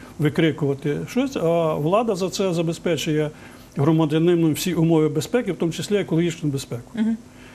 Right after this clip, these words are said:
Speaker 1: Сьогодні ми бачимо, влада повністю безпорядна. І, здавалось би, вже влада не Януковича, влада не когось, а вже наша влада, там Майдан привів свої, е,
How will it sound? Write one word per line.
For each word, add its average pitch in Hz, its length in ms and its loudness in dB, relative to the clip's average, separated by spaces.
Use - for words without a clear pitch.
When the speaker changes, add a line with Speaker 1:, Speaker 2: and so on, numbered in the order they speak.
Speaker 1:
Сьогодні 220 280 2
ми 202 100 2
бачимо, 160 420 0
влада 175 260 0
повністю 165 400 -2
безпорядна. 139 600 -4
І, 170 260 2
здавалось 170 520 2
би, 151 160 0
вже 143 180 0
влада 165 480 2
не 170 180 2
Януковича, 165 640 2
влада 165 380 0
не 147 180 0
когось, 208 320 0
а 160 40 -4
вже 143 140 -2
наша 156 280 0
влада, 196 480 0
там 151 200 -4
Майдан 156 440 2
привів 190 480 0
свої, 156 420 -2
е, 143 80 -6